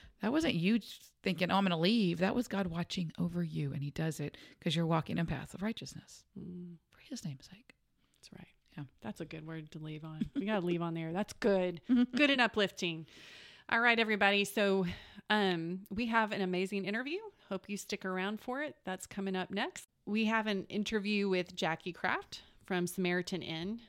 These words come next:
Speaker 2: that we're excited to share with all of you. So we hope you enjoy it. So here's the interview.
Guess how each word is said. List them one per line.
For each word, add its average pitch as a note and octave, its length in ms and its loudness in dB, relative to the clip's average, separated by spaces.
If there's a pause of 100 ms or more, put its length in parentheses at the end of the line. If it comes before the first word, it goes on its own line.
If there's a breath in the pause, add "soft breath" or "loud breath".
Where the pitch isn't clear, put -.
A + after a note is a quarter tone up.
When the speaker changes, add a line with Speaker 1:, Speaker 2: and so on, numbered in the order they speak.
(160)
Speaker 2:
that E3+ 320 -6
we're F3 120 -4
excited F3+ 400 -2
to F#3 80 -4
share A3 240 0
with A3+ 140 0
all B3+ 160 6
of C#4 80 2
you. D#4 260 0 (600 soft breath)
So G3 220 0
we G3 380 0
hope G3 260 0
you G#3+ 100 0
enjoy G#3+ 260 0
it. F#4 200 -6 (100)
So F3+ 220 0
here's F#3+ 240 2
the - 60 -10
interview. A3 400 -6